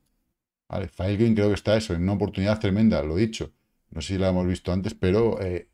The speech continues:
estamos hablando de, fijaros, un treinta y tres por ciento desde donde está. Voy a hacerle varias compras. Em, dot también, por aquí anda. Fijaros, la zona de resistencia, era un antiguo soporte, eh, una resistencia, pero es histórica, fijaros,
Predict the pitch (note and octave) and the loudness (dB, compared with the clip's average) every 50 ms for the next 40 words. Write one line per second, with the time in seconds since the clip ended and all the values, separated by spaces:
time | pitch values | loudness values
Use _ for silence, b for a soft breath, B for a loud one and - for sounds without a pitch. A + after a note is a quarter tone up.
0 | _ _ _ _ - - - - D#2 F2 E2 F#2 F2 F#2 F#2+ G2 F#2+ F#2+ G2 F#2 | _ _ _ _ -20 -18 -14 -12 -10 -8 -6 -6 -4 -4 -2 -2 -2 -2 -4 -6
1 | - - E2 F2 A2 G#2+ - - - - F#2 F2+ F2 - G2+ G2+ F#2 F2 E2 - | -8 -6 -4 -4 -4 -4 -6 -8 -14 -12 -10 -8 -4 -2 -2 0 0 -2 -2 -4
2 | A2 G#2 G#2 - A2 - - - G2+ G#2+ G#2+ - - - - _ _ _ _ _ | -4 -4 -2 -2 -2 -2 -2 -2 0 0 0 -2 -6 -12 -16 _ _ _ _ _
3 | _ - E2+ F#2 F2 D#2+ F2+ F2 E2 D#2+ D2+ C#2+ - - G#2 G2 - - - _ | _ -4 -2 -2 0 0 0 0 0 -2 -6 -6 -4 -4 -4 -4 -4 -6 -12 _
4 | _ _ _ _ _ _ _ _ _ _ _ _ _ _ _ - - E2 E2+ D#2+ | _ _ _ _ _ _ _ _ _ _ _ _ _ _ _ -14 -10 -8 -6 -6
5 | - G2+ F2+ F#2+ F#2 E2+ E2+ F2 F#2 F2 - - - G2 F#2 E2 - D2+ - - | -4 -4 -2 -2 -2 -2 -2 -2 -2 -4 -4 -4 -4 -2 -2 -2 -4 -8 -12 -14
6 | - - _ _ _ _ _ _ _ _ _ _ - F2 F2 F2 F2+ F2+ F2+ F2+ | -18 -20 _ _ _ _ _ _ _ _ _ _ -6 -4 -2 0 0 0 0 0
7 | F2+ F2 F2 F2 E2+ E2 E2 D#2 D2 - _ _ _ _ _ _ _ _ _ _ | 0 0 -2 -2 -4 -4 -6 -8 -10 -14 _ _ _ _ _ _ _ _ _ _
8 | _ _ _ - - _ - F#2 E2+ A2 A2 G#2 G#2 - - _ _ _ - D2+ | _ _ _ -20 -20 _ -6 0 4 4 4 4 4 0 -8 _ _ _ -10 -6
9 | E2 F#2+ G2+ G2+ F#2+ E2 D2 - - D#2+ E2 E2 - - G2+ F#2+ F2 D#2+ C#2+ C2+ | -4 -2 0 0 0 -2 -4 -6 -8 -6 -6 -4 -2 0 0 2 0 0 -4 -6
10 | - - _ _ _ _ _ _ _ - F2+ F2+ E2+ D#2 - - _ _ _ _ | -8 -12 _ _ _ _ _ _ _ -2 -2 0 -2 -4 -8 -12 _ _ _ _
11 | _ _ _ _ - - E2+ E2 E2 E2 D#2+ D#2+ E2+ E2+ - - A#2+ A#2+ A2+ A2+ | _ _ _ _ -14 -10 -8 -8 -6 -8 -8 -8 -10 -10 -6 -2 -2 -2 0 0
12 | C3 B2+ B2+ A2 E2 D2+ D2 C#2 C#2+ - F2 D#2+ C#2 - - C#2 F#2 A2+ A2+ A2 | 0 0 0 0 0 -2 -4 -6 -8 -8 -8 -8 -8 -10 -10 -4 -2 -2 -2 -2
13 | - A2+ G#2 E2 D2 C2 - C#2+ C#2 - - - - F2 F2 F2 E2+ D#2+ D#2+ E2 | -2 -4 -4 -4 -4 -8 -10 -14 -18 -20 -20 -20 -18 -14 -12 -12 -10 -10 -10 -8
14 | E2+ E2 - G2+ F2+ - A#2 G#2+ G#2 F2+ D#2 D#2 D#2 D2+ - - G2 G#2+ A2 - | -10 -8 -8 -8 -4 -2 -2 -2 -2 -2 -4 -6 -10 -12 -8 -6 -4 -2 -2 -4
15 | - - - E2 - G#2 A2 - - - _ | -4 -8 -10 -8 -8 -6 -6 -8 -10 -14 _